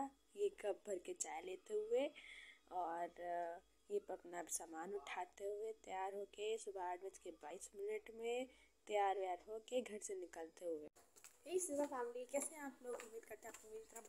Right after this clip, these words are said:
बहुत ज़्यादा अच्छे होंगे। देखो यार, आप लोग को डेली मिनी व्लॉग दिखाने के चक्कर में ना मैं already कितना ज़्यादा लेट हो जाती हूँ।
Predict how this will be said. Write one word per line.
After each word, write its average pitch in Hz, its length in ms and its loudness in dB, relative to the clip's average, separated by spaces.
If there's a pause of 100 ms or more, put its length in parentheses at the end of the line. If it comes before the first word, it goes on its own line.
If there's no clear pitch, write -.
बहुत 220 960 -2
ज़्यादा 196 220 4
अच्छे - 300 -10
होंगे। 165 220 -12 (360)
देखो 202 320 2
यार, 165 260 0 (280)
आप - 140 -6
लोग 254 120 -4 (120)
को 320 120 -2 (100)
डेली 220 280 6
मिनी 247 280 4
व्लॉग 247 220 -2
दिखाने 233 380 -10
के 247 100 -10
चक्कर - 400 -8
में 226 140 -14
ना 269 100 -2
मैं 277 140 -2
already 220 360 -6
कितना 226 320 -2
ज़्यादा 208 220 -4
लेट 190 260 -4
हो 175 60 -16
जाती 175 340 -14
हूँ। 196 80 -18